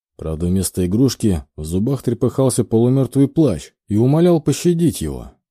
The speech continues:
Варан зарычал и, остановившись, помотал головой. Хруст, последний стон, и тело обмякло. Хороший мальчик. Окей, бить так бить, это даже проще. Он не знал, какие козыри припасены в рукаве друга,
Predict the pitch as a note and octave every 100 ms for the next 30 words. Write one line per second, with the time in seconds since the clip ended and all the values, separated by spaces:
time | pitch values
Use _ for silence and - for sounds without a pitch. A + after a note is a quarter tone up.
0 | - C#2 D#2+ F#2 G2 E2+ F2 F2 - C3
1 | A2+ D#2+ - F#2+ - G#2+ A#2 D#3 C#3 C3+
2 | - A2+ A2+ C#3 C3 A2+ B2+ C3 C#3 A#2+
3 | C2 - _ _ _ _ - F2 B2+ G2+
4 | - _ - D2 - A2 G#2 G2 - C#3
5 | B2+ F#2 - - F#2 - E3 D3+ C#3+ C#3+
6 | D3+ F#2+ - - - _ _ _ _ D3
7 | G3 G#3 - F#2+ F2 D#2+ - - - _
8 | _ _ _ _ - F2+ C3+ D3 A#2+ F#2+
9 | E2+ D2 F2 F2+ E3 - F3+ F3 D#3+ G#2+
10 | D#2 - - G#2 F3+ E3+ E3 E3+ F#3+ C3+
11 | - - - _ _ _ - D#3 E3+ D3
12 | F3 D#3+ A#2+ A2 C3 A2+ C3 A2+ A2+ G2
13 | G2+ G2+ G2+ A#2 A#2 G#2+ G#2+ A2+ A#2 A#2+
14 | C#3 C#3 E2+ B1+